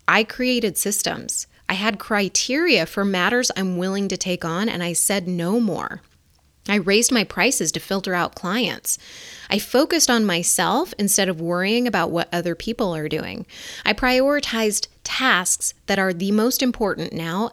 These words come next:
and not play on social media." And only you know for sure what your future self is gonna say to you.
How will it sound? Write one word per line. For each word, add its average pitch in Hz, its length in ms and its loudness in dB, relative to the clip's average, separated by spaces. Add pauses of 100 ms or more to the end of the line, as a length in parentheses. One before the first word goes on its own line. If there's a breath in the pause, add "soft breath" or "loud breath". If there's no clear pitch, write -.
and 196 180 0
not 233 360 -2
play 240 220 0
on 240 160 2
social 240 300 0
media." 262 380 0 (640 loud breath)
And 220 220 4
only 339 420 4
you 311 240 4
know 269 180 6
for 240 180 0
sure 226 580 4 (260 soft breath)
what 190 380 2
your 214 120 4
future 202 320 -2
self 180 280 2
is 185 80 0
gonna 180 200 0
say 277 200 4
to 269 80 2
you. 170 160 -2